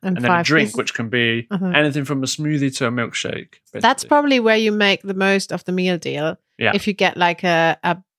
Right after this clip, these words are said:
Speaker 1: a brand software drink that usually would be, like, two pounds or so, that actually is where you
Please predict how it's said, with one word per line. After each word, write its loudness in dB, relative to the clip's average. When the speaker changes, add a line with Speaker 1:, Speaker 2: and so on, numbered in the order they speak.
Speaker 1:
a 2
brand 2
software -2
drink -2
that -6
usually -2
would 0
be, 2
like, 2
two -2
pounds -2
or -4
so, -2
that 2
actually 0
is 0
where 0
you -8